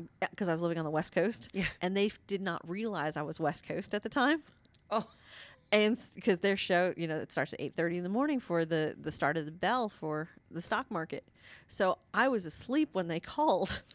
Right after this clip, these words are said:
Speaker 2: Oh, dear.
Speaker 1: <laughs> And they were like, "Well, we were gonna be live in five minutes." I'm like, "What?" <laughs>
Speaker 2: "I'm gonna need coffee. Can I call you back?"
Speaker 1: I
Speaker 2: Yeah.
Speaker 1: was like, "Okay, give me a minute." <laughs> And it's like,
Speaker 2: Right.
Speaker 1: but you all, you know, they have to be cognizant, too,
Speaker 2: They
Speaker 1: of,
Speaker 2: do.
Speaker 1: of the fact that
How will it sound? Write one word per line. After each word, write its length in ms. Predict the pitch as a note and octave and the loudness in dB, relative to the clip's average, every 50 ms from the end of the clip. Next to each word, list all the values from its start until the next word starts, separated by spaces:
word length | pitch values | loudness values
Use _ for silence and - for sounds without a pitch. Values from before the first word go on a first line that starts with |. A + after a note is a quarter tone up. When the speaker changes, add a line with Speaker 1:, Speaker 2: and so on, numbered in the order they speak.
| _ - - - - _ _ - | _ -20 -20 -20 -20 _ _ -12
Speaker 2:
Oh, 140 | D#3+ E3 | -10 -10
dear. 340 | D3+ B2+ C3 B2 A#2 A#2 A2 - - - | -10 -10 -10 -10 -10 -10 -12 -14 -12 -10
Speaker 1:
<laughs> 600 | - B2 - - - - - - - - G#3 - | -8 -6 -4 -4 -4 -4 -8 -12 -16 -16 -8 -2
And 240 | - A3 G#3 G#3 G3+ G3+ | 0 2 2 2 2 0
they 80 | G#3+ | 0
were 100 | A3 A3+ | 0 0
like, 200 | G#3+ F#3+ F3 F3 - | 0 0 0 0 2
"Well, 380 | A3+ B3+ D4 D#4 C#4+ A#3+ G#3 F#3 | 4 4 6 6 4 4 2 0
we 140 | F3 G3 | 0 0
were 80 | G#3+ G3 | 0 2
gonna 180 | F#3 B3 C4+ C4 | 2 2 2 2
be 140 | G#3 G#3 | 0 0
live 320 | G3 G#3 A#3 B3+ C4+ C4 A3+ | -2 0 2 2 2 2 2
in 100 | A3 G#3 | 0 -2
five 280 | - - A#3 A3 G#3+ | -2 0 0 0 2
minutes." 180 | G#3 G#3+ G3 - | 0 -2 -2 0
I'm 60 | G3+ | 0
like, 120 | G#3+ G#3+ F#3+ | 2 2 4
"What?" 440 | G3+ A#3 A#3+ D#4+ F4+ G#4 G#4 G4+ - - - C#5 A#4+ - | 6 8 8 10 10 8 8 6 2 2 4 6 6 6
<laughs> 400 | - - - - - - B4+ - | 4 0 -2 4 12 12 12 12
Speaker 2:
"I'm 80 | D3 | 12
gonna 200 | D#3+ - E3 D#3+ D#3+ | 8 2 2 2 4
need 160 | D#3 D3+ - | 2 0 2
coffee. 460 | - D#3+ D#3 D3+ - - F#3 F#3+ F#3 | 2 4 4 4 2 0 -2 -2 -2
Can 220 | - - D#3+ D3 | -2 0 4 6
I 40 | G#4 | 6
call 160 | C#4+ E3 D#3+ | 6 6 2
you 100 | D#3+ D#3+ | 2 0
back?" 240 | D3+ E3+ E3 E3+ F3+ - - | 0 0 -2 -2 -2 0 4
Speaker 1:
I 80 | A3 | 6
Speaker 2:
Yeah. 60 | C4 B3 | 6 6
Speaker 1:
was 120 | B3 - | 6 6
like, 240 | C4 A#3 G#3+ - - - | 4 2 2 0 -2 0
"Okay, 360 | G#3+ A#3 - A#3 F#3 G3 G3+ - _ _ - | 0 2 4 2 2 2 0 -6 _ _ 0
give 140 | - A3 A3+ | 4 6 8
me 100 | B3 A#3 | 8 8
a 60 | A#3 | 8
minute." 260 | F#3+ F#3 E3+ - - | 6 4 2 6 6
<laughs> 100 | B3+ - - - - - - - | 6 6 4 -2 -20 -20 -4 4
And 160 | - C4 B3+ F#4 | 4 4 6 4
it's 200 | - - - - | 2 0 -2 -4
like, 140 | - A3+ - - - _ - | -4 -4 -4 -8 -18 _ 0
Speaker 2:
Right. 220 | C#3+ D#3+ C#3+ B2+ - - - | 2 4 4 2 0 -4 0
Speaker 1:
but 220 | - A3+ G#3+ E3+ | 2 2 2 2
you 300 | - A2 D3 G3+ G#3+ G3 | -2 -10 -8 -4 -2 0
all, 160 | F#3+ F3+ - - - - | 0 0 -2 -6 -6 -8
you 180 | E3+ F#3 F#3 | -6 -4 -4
know, 140 | F3+ E3 D#3+ | -4 -4 -2
they 140 | D#3+ F3+ F#3+ | 0 0 2
have 140 | A#3+ B3 G#3+ | 2 2 0
to 60 | F3+ | -2
be 60 | E3 | -6
cognizant, 640 | - - - - C3 F#3 E3+ E3 F3 - - - - - | -8 -2 0 0 0 0 -2 -6 -8 -8 -10 -10 -10 -6
too, 360 | - - G#3 G#3+ G3 F3+ E3 | -2 0 0 2 2 0 0
Speaker 2:
They 140 | D#3+ C3+ B2 | 0 -2 -2
Speaker 1:
of, 40 | |
Speaker 2:
do. 220 | - A#2 A2 G2+ - - - | -4 -6 -6 -6 -6 -4 -4
Speaker 1:
of 120 | E3 E3+ E3+ | -2 -2 -2
the 60 | F#3+ | -4
fact 380 | - - - G3+ D3 F#3 - - | -4 -2 -2 -2 -2 -2 -6 -6
that 240 | - D3+ - - | -4 -4 -4 -6